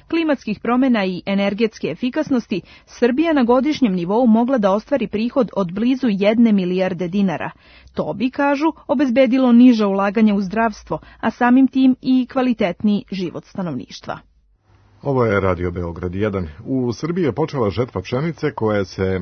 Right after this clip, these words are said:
Speaker 2: ove se-, koja je ove sezone zasejana na oko petstotina sedamdeset hiljada hektara. Procenjeno je da će hlebnog zrna biti dovoljno za potrebe domaćeg tržišta i da ćemo bar milion tona imati na raspolaganju za izvoz. Ratari tvrde da prve ponude otkupljivača od šesnaest dinara po kilogramu te žitarice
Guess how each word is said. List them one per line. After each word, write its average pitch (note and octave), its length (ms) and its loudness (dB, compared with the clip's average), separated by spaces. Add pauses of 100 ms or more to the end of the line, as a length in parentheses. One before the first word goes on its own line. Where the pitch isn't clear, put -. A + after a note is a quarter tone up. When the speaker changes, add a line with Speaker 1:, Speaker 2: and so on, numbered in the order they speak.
(100)
Speaker 2:
ove A2+ 180 -4
se-, G2 260 -6
koja A2 160 0
je F#2+ 80 0
ove G#2 160 -2
sezone G2 440 -4
zasejana G2 520 -4
na F2+ 180 -4
oko F2+ 200 -6
petstotina F#2 680 -6
sedamdeset F2+ 560 -6
hiljada F2 360 -8
hektara. F#2+ 460 -6 (400)
Procenjeno B2 580 0
je A2 100 0
da G2+ 120 -2
će G2 160 -4
hlebnog G2+ 380 -2
zrna A2+ 260 -4
biti F#2 280 -6
dovoljno F2 420 -2
za F2 160 -8
potrebe F2+ 360 -6
domaćeg F#2 460 -8
tržišta B2+ 440 -6 (260)
i B2 100 -4
da A#2+ 100 2
ćemo G#2 260 -2
bar B2+ 220 -4
milion A2 440 0
tona F#2+ 300 -2
imati F#2 440 -4
na F#2 140 -4
raspolaganju F2 640 -6
za F#2 140 -4
izvoz. F#2 380 -6 (420)
Ratari A#2 540 -2
tvrde A#2+ 420 -2
da F#2 200 -2
prve C3 300 -2
ponude G#2 380 -4
otkupljivača F#2 720 -4
od E2 240 -8
šesnaest F#2+ 520 -4
dinara F2+ 380 -6
po F2 120 -10
kilogramu F#2 500 -6
te G2 140 -8
žitarice A2 540 -4